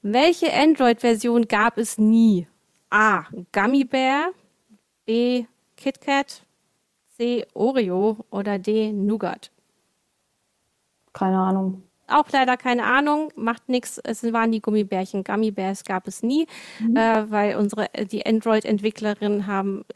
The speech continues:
Speaker 1: immer, äh, ja, haben sich immer Schokolade oder Süßigkeiten ausgesucht dafür. Gut, äh, vielen Dank, Anke Dom-, Domscheit-Berg, dass Sie hier mit uns geredet haben.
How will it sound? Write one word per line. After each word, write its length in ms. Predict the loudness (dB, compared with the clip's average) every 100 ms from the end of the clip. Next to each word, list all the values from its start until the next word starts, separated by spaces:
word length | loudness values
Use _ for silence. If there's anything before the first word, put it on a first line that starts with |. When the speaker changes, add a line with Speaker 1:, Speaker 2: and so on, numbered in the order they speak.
| -4
Speaker 1:
immer, 440 | -2 0 0 -2 -8 _ _ _ -20 -6
äh, 240 | -2 -2 -4 -10 -20 _
ja, 160 | -2 2
haben 120 | 2
sich 160 | 0 -2
immer 200 | -2 -2
Schokolade 600 | -2 -4 -2 0 0 -2
oder 320 | -2 -2 -2
Süßigkeiten 560 | -6 -10 -10 -10 -10 -10
ausgesucht 500 | -12 -12 -20 _ -14
dafür. 340 | -14 -12 -14 -14 -20 -20 -20 -20 -2
Gut, 400 | 4 4 2 -14 -2
äh, 300 | 2 4 2 -4 _ -20 _ -20 _
vielen 320 | -2 0 2
Dank, 260 | 0 0
Anke 240 | -2 -4 -2
Dom-, 440 | 0 -2 -2 -4
Domscheit-Berg, 540 | -2 0 0 0 -2 -2
dass 160 | -4
Sie 60 | 0
hier 100 | 0
mit 120 | 2
uns 160 | -2 -2
geredet 460 | -2 -2 -4 -4
haben. 380 | -2 0 -2 -6